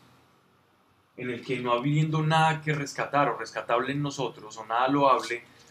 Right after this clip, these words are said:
una persona puede morir por alguien bueno, pero ¿quién va a morir por un montón de vi-, de bellacos, de villanos, de proscritos, de personas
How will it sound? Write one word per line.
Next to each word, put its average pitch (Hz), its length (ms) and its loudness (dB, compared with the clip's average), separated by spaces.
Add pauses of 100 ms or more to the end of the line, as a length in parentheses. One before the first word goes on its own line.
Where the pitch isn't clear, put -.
(120)
una 147 240 4
persona 143 280 2
puede 151 160 6
morir 120 280 0
por 143 140 -2
alguien 143 300 0
bueno, 185 180 4 (120)
pero 110 160 -6
¿quién 117 180 -16
va 135 120 2
a - 20 -6
morir 135 260 -6
por 139 120 -6
un 139 100 -12
montón 131 300 -12
de 127 100 -4
vi-, 110 180 -18 (220)
de 120 80 -2
bellacos, 120 640 -4
de 107 120 -10
villanos, 117 540 -8
de 107 80 -10
proscritos, 127 680 -8
de 110 120 -10
personas 113 840 -4